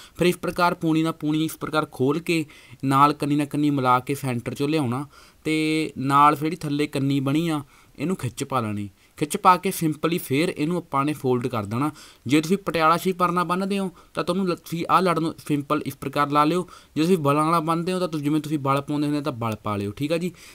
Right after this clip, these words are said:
ਜਿਹੜਾ ਇਹ ਪਰਨਾ ਹਰੇਕ ਬੰਦਾ ਬੰਨ੍ਹ ਸਕਦਾ ਹੈ, ਯਾਨੀ ਕਿ ਕੋਈ ਵੀ ਤੁਸੀਂ ਪੱਗ ਦਾ ਸਟਾਈਲ ਬੰਨ੍ਹਦੇ ਹੋ, ਉੱਦਾਂ ਹੀ ਇਹ ਪਰਨੇ ਨੂੰ ਤੁਸੀਂ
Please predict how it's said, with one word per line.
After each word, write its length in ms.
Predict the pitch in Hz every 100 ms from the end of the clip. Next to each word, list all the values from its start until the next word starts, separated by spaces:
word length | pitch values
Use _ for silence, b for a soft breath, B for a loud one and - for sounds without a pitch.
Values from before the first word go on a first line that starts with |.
| B
ਜਿਹੜਾ 200 | 156 190 -
ਇਹ 200 | 170 190
ਪਰਨਾ 380 | 190 185 190 180
ਹਰੇਕ 220 | 147 170
ਬੰਦਾ 280 | 175 170 160
ਬੰਨ੍ਹ 240 | 143 131 151
ਸਕਦਾ 380 | 160 143 147
ਹੈ, 100 | 160 b b -
ਯਾਨੀ 180 | 131 135
ਕਿ 320 | - 135 127
ਕੋਈ 260 | - 143 160
ਵੀ 320 | 165 175 170 -
ਤੁਸੀਂ 200 | 143 131
ਪੱਗ 180 | 151 139
ਦਾ 160 | 135 135
ਸਟਾਈਲ 300 | - 139 131
ਬੰਨ੍ਹਦੇ 340 | 131 131 139
ਹੋ, 160 | 147 143 - b b
ਉੱਦਾਂ 300 | - 143 143
ਹੀ 220 | 160 165 -
ਇਹ 140 | 147
ਪਰਨੇ 280 | 160 151 131
ਨੂੰ 120 | 139
ਤੁਸੀਂ 280 | 131 127 143